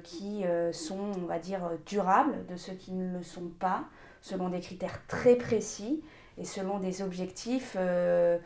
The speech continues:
que j'ai pas tous en tête, <laughs> malheureusement, mais, euh, qui portent, euh, principalement sur, euh, sur, sur les enjeux environnementaux et, et climatiques.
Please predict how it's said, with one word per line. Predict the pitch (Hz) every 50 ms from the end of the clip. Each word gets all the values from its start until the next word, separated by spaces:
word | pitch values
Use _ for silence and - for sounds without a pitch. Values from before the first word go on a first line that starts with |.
| - - - - - - - - - - -
que | 190 185
j'ai | 175 170
pas | - - 233 233
tous | 233 240 220 226 -
en | 196 180
tête, | 185 226 262 359 - - - - 302
<laughs> | 285 247
malheureusement, | 269 254 254 247 214 226 208 208 202 196 208 233 262 262 294 349 427 427 - - - - - - - - 339 302 254 -
mais, | - 214 208 202 196 214 226 226 202
euh, | 190 185 185 180 180 175 175 175 175 175 175 175 170 - - - - - - - - - - - -
qui | - - 190
portent, | 180 202 226 - - - 185
euh, | 180 175 170 170 170 170 - -
principalement | - - 226 226 - - 196 180 190 202 233
sur, | 233 - - 175 175
euh, | 170 165 165 165 170
sur, | - - - - - -
sur | - - 185
les | 180 180 180 190
enjeux | 190 196 208
environnementaux | 202 196 185 190 185 185 185 185 180 180 - 208 214 214 208
et, | 190 185 - - -
et | -
climatiques. | - 190 185 180 175 - - - - -